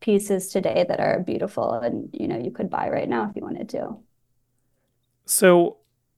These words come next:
Speaker 2: Daisy McCaig Jones walks in looking for a job. How unusual was it in nineteen oh nine for a woman to seek out work in a factory like that at Wedgwood?
Speaker 1: So it would have been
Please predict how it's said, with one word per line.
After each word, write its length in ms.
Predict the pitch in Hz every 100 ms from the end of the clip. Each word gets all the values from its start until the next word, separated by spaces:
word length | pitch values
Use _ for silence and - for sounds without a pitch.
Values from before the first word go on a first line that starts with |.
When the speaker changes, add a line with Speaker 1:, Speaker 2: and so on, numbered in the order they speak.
| _
Speaker 2:
Daisy 300 | 151 180 185
McCaig 400 | 175 139 135 127
Jones 420 | 104 113 110 107
walks 380 | 113 104 101 -
in 420 | 110 98 95 98 - _
looking 280 | 120 - 107
for 160 | 110
a 40 | 101
job. 640 | 90 104 98 90 - 104 _ _ _ _ _ _ _ _ _ _ _ -
How 480 | - 190 233 233 -
unusual 560 | 180 175 190 208 135
was 200 | 107 101
it 200 | 107 104
in 260 | - 113 110
nineteen 340 | 113 110 120
oh 80 | 107
nine 440 | 104 107 107 95
for 480 | - - 110 101 101
a 120 | 101
woman 520 | 104 107 110 107 95 92
to 260 | - 107 101
seek 260 | - 113 98
out 160 | 101
work 300 | - 101 - -
in 100 | 98
a 40 |
factory 580 | 98 98 - 98 90 90 - _ 104
like 260 | 98 95 _
that 200 | - 95
at 140 | 95 -
Wedgwood? 460 | 101 - - - - _ _ _ _ _ _ _ _ _ _ _ _ _ _ _ _
Speaker 1:
So 260 | 294 285 269
it 160 | - 269
would 140 | 349
have 200 | 453 -
been 560 | 339 294 285 277 277